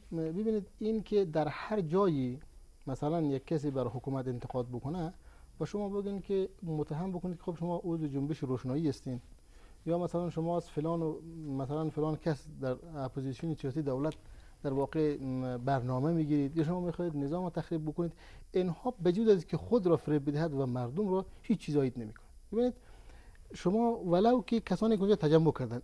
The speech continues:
این درست که اونها حق مثلاً، اه، تظاهرات را نداشتن. وقتی اونها حق نداشتن، یک کار غیر قانونی کرد،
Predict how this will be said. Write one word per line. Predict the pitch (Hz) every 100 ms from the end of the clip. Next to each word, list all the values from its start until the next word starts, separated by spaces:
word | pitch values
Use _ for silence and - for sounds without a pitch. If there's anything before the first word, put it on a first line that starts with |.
| -
این | 196 214 214
درست | 170 220 -
که | 196
اونها | 185 196 214
حق | - - 180 - 190 185 196
مثلاً، | 160 143 160 185
اه، | 185 185 180 147 135 135 -
تظاهرات | 135 139 156 147
را | 139
نداشتن. | 147 104 92 - - - - - - - - - - - - -
وقتی | 131 143
اونها | 147 143
حق | 147 -
نداشتن، | 139 139 - 147
یک | 139
کار | - 147 143
غیر | 135 135
قانونی | - 139 139 135
کرد، | - 131